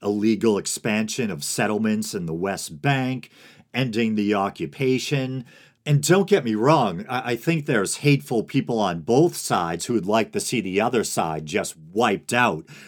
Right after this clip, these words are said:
or just go away. But once again, I don't hear any serious, decent people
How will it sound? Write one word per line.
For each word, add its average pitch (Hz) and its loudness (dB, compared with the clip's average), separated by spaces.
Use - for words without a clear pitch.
or 92 -2
just 92 -6
go 110 2
away. 82 -2
But 131 2
once 143 -4
again, 123 0
I 131 -2
don't 151 4
hear 143 2
any 101 -4
serious, 143 2
decent 113 -4
people 82 -2